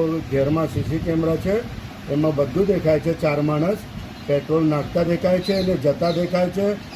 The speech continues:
અને આવતા દેખાય છે. સાહેબ, ચાર માણસ છે.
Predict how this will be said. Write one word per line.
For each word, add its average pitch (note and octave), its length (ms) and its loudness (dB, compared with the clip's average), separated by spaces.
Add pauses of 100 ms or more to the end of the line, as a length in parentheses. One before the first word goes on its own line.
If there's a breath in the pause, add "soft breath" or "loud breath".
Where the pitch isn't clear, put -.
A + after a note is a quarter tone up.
(100)
અને D#3+ 160 0
આવતા D3+ 400 4
દેખાય D#3 320 2
છે. D3+ 140 -2
સાહેબ, D#3 320 2 (560)
ચાર D3 220 0
માણસ F3 320 2
છે. F#3+ 200 -2